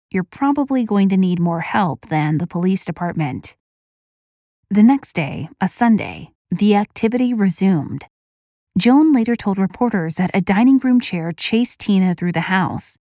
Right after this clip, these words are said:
Candles flew through the house and pictures rocked on the walls until some of them fell. The next day, the foster children were removed from the home for their own safety until an investigation could be completed on the odd occurrences.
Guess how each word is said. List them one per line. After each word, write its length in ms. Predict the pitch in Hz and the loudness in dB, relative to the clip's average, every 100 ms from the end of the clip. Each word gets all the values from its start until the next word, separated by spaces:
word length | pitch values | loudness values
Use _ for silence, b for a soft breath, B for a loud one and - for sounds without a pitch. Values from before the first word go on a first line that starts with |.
| _ _ | _ _
Candles 480 | - 202 208 143 151 | -2 2 2 0 -4
flew 260 | - 185 180 | -2 -2 -2
through 260 | - 233 | -2 -2
the 80 | 233 | -2
house 360 | 170 147 143 - | -2 -6 -6 -4
and 280 | 180 175 - | -2 -2 -4
pictures 520 | 226 - 160 143 - | -8 -6 -6 -8 -10
rocked 400 | 180 190 240 - | -2 0 0 -2
on 120 | 254 226 | 0 2
the 80 | |
walls 520 | 208 226 247 135 117 - | 2 -2 -2 -4 -4 -2
until 320 | 180 185 190 | -2 0 -4
some 240 | - 196 | -2 0
of 120 | 220 | 0
them 220 | 247 226 208 | 0 0 2
fell. 540 | 202 226 151 - - _ _ _ _ _ _ _ _ | 0 -2 -2 -6 -12 _ _ _ _ _ _ _ _
The 200 | 175 196 | -2 2
next 340 | 180 147 - | 2 0 -6
day, 400 | - 202 143 165 - _ _ | -2 -2 -4 -12 -16 _ _
the 100 | 190 | -2
foster 420 | - 214 - 277 | 2 0 0 -4
children 440 | 254 233 220 220 202 | -2 -2 0 2 2
were 100 | 190 | 2
removed 400 | 180 180 175 - | 2 2 0 -4
from 140 | 165 | -2
the 160 | 160 175 | -2 0
home 220 | 190 160 | 0 0
for 140 | 160 | -2
their 200 | 185 175 | -4 -2
own 160 | 180 185 | 0 0
safety 680 | 175 226 233 - - - 113 - _ _ _ | 0 -2 -2 -4 -8 -8 -10 -12 _ _ _
until 280 | 196 220 226 | 0 2 2
an 120 | 226 | 4
investigation 920 | 226 214 240 - 220 208 254 - 156 | 4 2 0 -2 -2 0 -2 -2 -2
could 160 | 156 170 | -2 -4
be 80 | |
completed 560 | 180 185 - 254 214 156 | -2 -2 0 0 0 -2
on 160 | 139 175 | -2 0
the 140 | 180 | 0
odd 160 | 170 170 | 0 -2
occurrences. 880 | - 214 214 196 160 117 110 - | -2 0 2 0 -4 -6 -6 -8